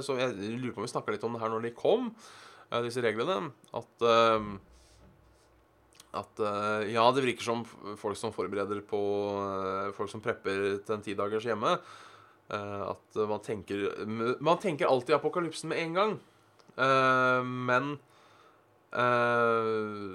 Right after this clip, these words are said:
eh, men, eh, det holder jo, vi har jo ha-, halva verden i gjengen, Jonas. Men det holder med en situasjon som det her,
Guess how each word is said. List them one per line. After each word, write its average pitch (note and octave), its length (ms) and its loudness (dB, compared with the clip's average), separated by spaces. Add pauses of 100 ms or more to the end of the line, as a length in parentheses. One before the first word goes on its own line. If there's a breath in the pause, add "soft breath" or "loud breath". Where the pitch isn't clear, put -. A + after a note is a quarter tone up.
(1200)
eh, G#2 500 0 (2000)
men, C#3 540 2 (320 loud breath)
eh, A#2 640 0 (180)
det A2 140 -2
holder G2+ 240 -2
jo, C#3+ 80 6 (420)
vi G#2 140 -2
har G#2 80 2
jo D3+ 240 4
ha-, C3 400 0
halva F3 180 6 (140)
verden F3 240 -2
i F3 80 -2
gjengen, F3 240 -2
Jonas. F#3+ 300 -4 (680 loud breath)
Men D3+ 80 2
det D#3+ 80 10
holder C#3 160 10
med F3 80 2
en E3+ 80 -2
situasjon D3+ 340 0
som C3+ 140 -4
det B2+ 80 2
her, D3 100 4